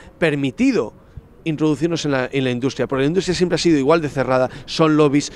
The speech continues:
son clanes, y los motivos de financiación están demasiado ligados a los contactos y a las relaciones personales, eh, y no te hablo de subvenciones compradas, te hablo de la verdadera financiación que viene de televisiones, que muchas veces viene por productores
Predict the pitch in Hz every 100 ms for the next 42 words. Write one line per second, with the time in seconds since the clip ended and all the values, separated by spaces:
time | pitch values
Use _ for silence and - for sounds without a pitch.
0 | - - 180 170 156 135 123 - - -
1 | 170 165 139 139 196 185 160 156 151 151
2 | 170 156 - 175 170 143 - 208 170 147
3 | 147 123 - - - - 151 - 135 180
4 | 185 214 - 151 147 165 151 135 147 202
5 | 190 147 165 170 180 - - - - 135
6 | 127 120 120 - 147 160 185 202 190 165
7 | 175 156 170 160 143 156 135 101 - -
8 | - - 151 175 165 139 139 135 165 156
9 | 160 139 131 143 151 143 143 131 139 147
10 | 139 135 120 151 160 - - - 131 170
11 | 208 180 185 214 - - - 151 196 185
12 | 139 - 135 127 160 185 180